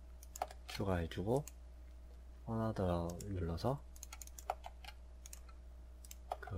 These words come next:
밑에 줄 그리고 마지막 줄까지 추가를 해주고 저장을 해줍니다.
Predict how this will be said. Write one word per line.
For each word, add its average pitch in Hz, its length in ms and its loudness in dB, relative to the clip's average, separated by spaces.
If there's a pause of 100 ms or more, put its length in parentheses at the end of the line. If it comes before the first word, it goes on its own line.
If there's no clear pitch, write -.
밑에 90 340 4
줄 131 240 8 (1700)
그리고 117 360 6 (320)
마지막 98 400 6
줄까지 87 480 6 (760)
추가를 95 420 10
해주고 110 460 6 (340)
저장을 98 460 4 (100)
해줍니다. 82 460 2